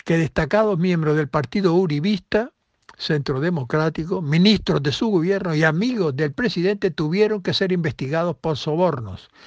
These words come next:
financio-, financiación ilegal y otros delitos característicos de la vieja política del contubernio.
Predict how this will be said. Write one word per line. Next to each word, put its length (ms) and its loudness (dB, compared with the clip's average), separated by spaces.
financio-, 760 0
financiación 1040 0
ilegal 580 0
y 140 4
otros 280 0
delitos 580 0
característicos 1080 -2
de 160 0
la 140 0
vieja 500 -2
política 580 -4
del 180 -4
contubernio. 720 -6